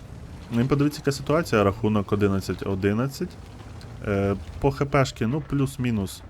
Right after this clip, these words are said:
Ага, тільки що плюс-мінус ми були рівні, а вже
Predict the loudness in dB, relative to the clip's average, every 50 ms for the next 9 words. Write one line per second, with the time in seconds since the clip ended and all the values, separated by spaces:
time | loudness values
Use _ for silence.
0 | -16 -18 -16 -16 -16 -16 -16 -16 -14 -14 -14 -14 -14 -14 -12 -12 -12 -12 -10 -10
1 | -12 -12 -12 -14 -14 -14 -14 -12 -8 -4 -2 0 0 0 0 -2 -6 -10 -8 -6
2 | -6 -6 -4 -4 -2 0 0 0 0 0 0 0 0 0 0 0 0 2 2 2
3 | 4 4 4 4 4 2 2 2 0 2 2 0 0 0 2 2 4 4 2